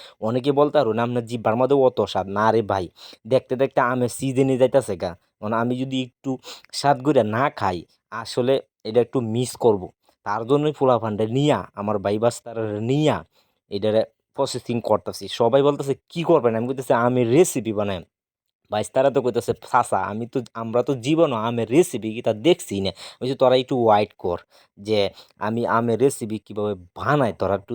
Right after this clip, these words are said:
দেখ।" তারপর মরিচগুলা একেবারে কড়া করে বাজে করে পুড়ি, মানে ভাইস্তারা কইতেছে, "হুড়িয়ালতেছে।" আমি কইছি, "না, তোরা ওয়েট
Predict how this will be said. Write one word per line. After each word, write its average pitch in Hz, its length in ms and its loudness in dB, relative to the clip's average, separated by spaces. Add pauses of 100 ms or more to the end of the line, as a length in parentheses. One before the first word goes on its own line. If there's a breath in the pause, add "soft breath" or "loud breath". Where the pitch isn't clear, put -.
দেখ।" 127 260 4
তারপর 120 380 -2 (280)
মরিচগুলা 123 560 0
একেবারে 131 480 2 (460)
কড়া 170 300 6
করে 139 220 2
বাজে 123 300 4
করে 127 180 2
পুড়ি, 156 300 -4
মানে 123 200 -4
ভাইস্তারা 143 340 0
কইতেছে, 160 240 2
"হুড়িয়ালতেছে।" 147 440 2
আমি 135 100 -2
কইছি, 127 140 -2
"না, 123 160 4 (180)
তোরা 123 160 4
ওয়েট 120 280 6